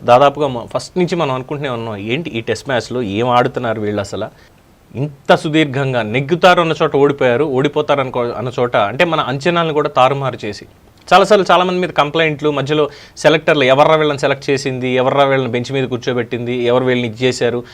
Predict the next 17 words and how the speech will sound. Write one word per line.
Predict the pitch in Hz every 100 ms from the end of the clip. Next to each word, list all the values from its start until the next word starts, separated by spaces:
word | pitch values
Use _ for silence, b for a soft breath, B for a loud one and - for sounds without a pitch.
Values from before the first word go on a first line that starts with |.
| B B
ఆ, | 143
ఇంగ్లాండ్లోనేమో | 147 131 143 143 135 135 131
వీళ్ళకి | 131 120 123
ఇదైంది, | 123 131 127 127
లేదంటే | 120 123 127 120 131
ఇక్కడ | 113 123
వీడికి | 117 120 113
మన | 113 107
దెబ్బ | 117
తగిలితే | 131 123 120 135
వీడు | 120 104
కొత్తగా | 123 127 131
వచ్చాడు, | 123 - 123 123 123 B B
ఆ, | 127 143
ఐదో | 127 147
టెస్ట్కి | 143 - 127 123 120 117 113
ఆ | 110 156